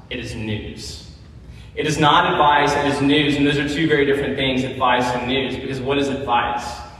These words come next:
Advice is about something you must do. But news is about something that happens to you and happens outside of you. And Christianity is news.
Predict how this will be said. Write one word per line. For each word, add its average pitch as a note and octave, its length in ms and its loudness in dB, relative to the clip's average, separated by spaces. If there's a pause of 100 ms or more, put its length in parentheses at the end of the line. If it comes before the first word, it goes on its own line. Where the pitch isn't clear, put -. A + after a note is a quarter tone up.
(100)
Advice C3 520 2
is - 80 0
about C#3+ 240 2
something C3 600 0
you A#2+ 680 -4 (440)
must - 320 -2
do. - 360 -8 (640)
But D#3+ 360 4
news D#3 600 2
is - 360 -10
about D3+ 300 4
something D3+ 280 2
that C#3+ 120 0
happens C#3 580 0
to F3+ 80 -4
you B2 320 -2
and B2 140 -4
happens C3+ 340 2
outside B2+ 480 2
of A#2+ 100 -2
you. A#2+ 140 -4
And B2+ 80 -6
Christianity D3 680 0
is - 120 -4
news. - 880 -8